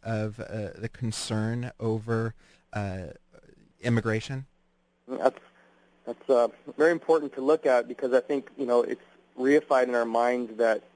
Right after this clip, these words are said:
Speaker 2: we've always had these exclusive immigration policies and restrictive border walls, but in fact,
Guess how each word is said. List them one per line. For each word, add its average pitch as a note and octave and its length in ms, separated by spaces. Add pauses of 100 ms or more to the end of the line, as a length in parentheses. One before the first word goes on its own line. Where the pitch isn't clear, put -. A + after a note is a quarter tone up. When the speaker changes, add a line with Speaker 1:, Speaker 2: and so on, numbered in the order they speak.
(240)
Speaker 2:
we've A#2 140
always A#2 340 (220)
had A#2 360
these A2 180 (380)
exclusive - 680
immigration A2+ 460
policies A2+ 460
and G#2 140
restrictive A2+ 640 (380)
border C#3 280
walls, A2 340
but A2+ 100
in A2+ 80
fact, C3 340